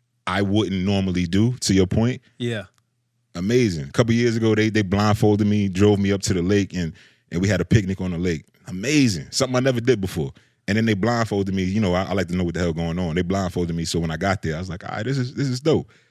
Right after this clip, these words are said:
Speaker 1: And lastly, at the end of the day, if I can kick my feet up and, like you said, be chauffeured around the whole day
Speaker 2: Yes, Lord.
Speaker 1: to every destination.
Speaker 2: Rule number four.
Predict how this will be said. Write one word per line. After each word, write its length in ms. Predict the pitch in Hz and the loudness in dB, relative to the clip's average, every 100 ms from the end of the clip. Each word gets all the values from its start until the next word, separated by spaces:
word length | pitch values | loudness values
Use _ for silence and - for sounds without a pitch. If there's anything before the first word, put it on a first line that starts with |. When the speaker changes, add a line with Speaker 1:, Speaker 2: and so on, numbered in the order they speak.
| - | -8
Speaker 1:
And 220 | 80 78 | -6 -2
lastly, 640 | 113 143 139 139 139 139 - _ | 2 2 2 0 -2 -2 -10 _
at 140 | 87 78 | -8 -8
the 80 | 80 | -6
end 160 | 98 110 | -2 0
of 80 | 107 | 0
the 80 | 104 | 0
day, 380 | 110 113 117 - _ _ _ _ _ _ _ _ _ _ - | 2 2 0 -6 _ _ _ _ _ _ _ _ _ _ -16
if 160 | 87 - | -14 -6
I 120 | 104 | -4
can 200 | 107 85 | -2 -4
kick 260 | - 107 92 | 0 0 0
my 180 | 98 | 0
feet 300 | 98 - 98 | 0 0 2
up 200 | 98 95 - - _ _ _ _ _ - | 2 0 -4 -20 _ _ _ _ _ -16
and, 120 | 76 | -8
like 220 | 80 90 | -6 -2
you 80 | 92 | -2
said, 360 | 87 92 87 76 | 0 2 2 0
be 100 | 76 | -4
chauffeured 580 | - 90 92 - 98 92 | -2 2 2 2 0 0
around 420 | 90 90 90 87 | 0 0 0 -2
the 100 | 85 | -4
whole 340 | 95 95 90 | 0 2 2
day 360 | 82 85 90 95 | 0 -2 -2 -4
Speaker 2:
Yes, 440 | 135 135 147 135 | 0 2 4 2
Lord. 280 | 127 135 131 | 0 0 0
Speaker 1:
to 200 | 110 131 - _ | 4 4 2 _
every 520 | 98 120 107 110 113 | 2 2 4 4 4
destination. 1080 | 104 98 104 - - 98 98 113 131 139 139 | 2 0 0 0 -2 2 4 4 2 2 4
Speaker 2:
Rule 80 | 92 | 2
number 120 | - | 0
four. 320 | - 131 101 | -2 -4 -6